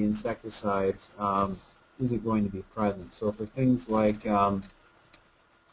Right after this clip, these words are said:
you know, leaf-eating insects and deciduous trees are gonna require an annual treatment. Okay,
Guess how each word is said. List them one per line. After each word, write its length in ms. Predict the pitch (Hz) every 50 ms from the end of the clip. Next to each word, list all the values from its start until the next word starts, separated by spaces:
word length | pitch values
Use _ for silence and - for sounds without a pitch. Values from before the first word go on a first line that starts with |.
| _
you 80 | 117 110
know, 80 | 104
leaf-eating 480 | 104 113 123 123 123 - 127 123 117 110
insects 440 | 110 110 107 107 110 107 104 104 -
and 100 | 101 95
deciduous 520 | 92 - - - 123 110 113 107 104 104
trees 360 | - - - 101 101 98 101
are 60 | 104 101
gonna 160 | 107 104 104
require 460 | 98 98 - - - 107 104 101 101
an 60 | 101
annual 380 | 98 98 101 98 95 90 87 87
treatment. 640 | - - - 107 104 - - 80 80 - - - _ _ _ _ _ _ _ _ _ _ _ _ _ _ _ _ _ _ _ _ _ _ _ _ _ _ _ _ _ _ _ _ _ _ _ _ _ _ _
Okay, 440 | - 175 175 175 202 165 123 - -